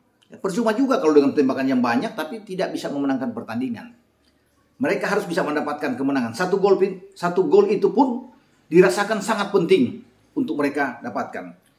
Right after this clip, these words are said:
Sehingga bagi Pep ini, dia harus menarik, itu ada sekitar tiga pemain yang dia tarik tuh,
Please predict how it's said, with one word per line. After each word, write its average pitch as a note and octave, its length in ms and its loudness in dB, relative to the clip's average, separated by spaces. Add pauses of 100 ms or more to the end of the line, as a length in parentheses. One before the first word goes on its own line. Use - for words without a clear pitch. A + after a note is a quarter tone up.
(120)
Sehingga G3+ 760 0 (960)
bagi E3+ 340 2 (240)
Pep A#3+ 320 -2
ini, B2 320 -6 (220)
dia G3+ 240 2
harus G3+ 160 -4
menarik, F3 420 0
itu F#3+ 140 -2
ada D3+ 320 -2 (260)
sekitar F#3+ 380 -6
tiga F3+ 240 4
pemain F3 320 0
yang D#3 160 0
dia C3+ 80 4
tarik C3 320 -2
tuh, D#3 160 -6